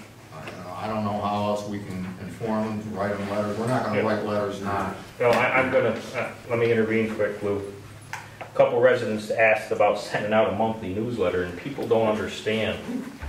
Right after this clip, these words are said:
Speaker 2: that if you send out a newsletter to each and every user,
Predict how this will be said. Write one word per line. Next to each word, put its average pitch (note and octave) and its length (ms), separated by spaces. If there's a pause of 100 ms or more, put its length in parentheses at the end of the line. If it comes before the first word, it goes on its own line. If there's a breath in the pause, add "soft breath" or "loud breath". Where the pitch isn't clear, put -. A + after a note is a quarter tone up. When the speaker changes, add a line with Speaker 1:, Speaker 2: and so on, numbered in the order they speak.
(360 loud breath)
Speaker 2:
that G#2 260
if - 140
you D#3 100
send - 300
out A2 200
a G#2 80
newsletter G2+ 600
to - 280
each B2 260
and G#2+ 80
every G#2+ 260
user, G#2+ 540